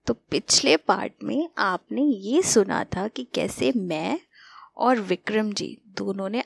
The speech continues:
आपस में sex किया था और मेरी उनसे पहली जुदाई हुई थी। अब मैं आपको आगे की कहानी बताऊंगी। हाँ, तो पहली जुदाई के बाद हम दोनों बहुत देर तक एक दूसरे से लिपटे रहे।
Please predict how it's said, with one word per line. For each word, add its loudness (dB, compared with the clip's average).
आपस -8
में 0
sex -4
किया -6
था -4
और 6
मेरी -2
उनसे 0
पहली 0
जुदाई 2
हुई -2
थी। -4
अब 4
मैं 2
आपको 0
आगे 4
की -4
कहानी 0
बताऊंगी। 2
हाँ, 0
तो 4
पहली -2
जुदाई 2
के -4
बाद -4
हम -2
दोनों 2
बहुत 0
देर 2
तक 0
एक -6
दूसरे -4
से -2
लिपटे 2
रहे। -6